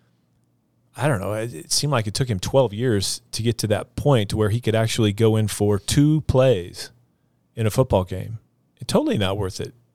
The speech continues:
And, and I, a, a ridiculous premise. If somebody said, "Hey, you can work for twelve years for two minutes of glory," nobody would take that on. Uh,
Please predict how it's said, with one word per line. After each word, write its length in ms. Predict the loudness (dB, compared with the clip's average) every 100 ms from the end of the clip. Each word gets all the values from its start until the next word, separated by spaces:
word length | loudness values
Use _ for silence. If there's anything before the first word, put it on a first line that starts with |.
| -8
And, 280 | -4 -4 -4
and 140 | -6 -6
I, 80 | -6 _ _ _ _ _ _ _ _ _ _
a, 100 | -4 0
a 80 | 2
ridiculous 680 | 2 0 0 0 0 -2 -10 _
premise. 500 | -2 0 0 -2 -6 -8
If 120 | -8
somebody 280 | -2 2 2
said, 220 | 4 4
"Hey, 100 | 2
you 200 | -2 -4
can 160 | 0 2
work 140 | 2
for 120 | 0 -2
twelve 360 | 2 2 2
years 360 | 0 2 2 2
for 560 | -2 0 2 2 -2 -10 _ _
two 160 | -2 2
minutes 320 | 2 2 0
of 140 | -4
glory," 560 | -2 2 2 2 0 -6 -12 _ _ -6
nobody 320 | -4 0 0
would 180 | 0 0
take 240 | -2 -2
that 200 | -4 -4
on. 340 | -4 -4 -2 -4 _ _ _ _ _
Uh, 300 | -4 -2 -4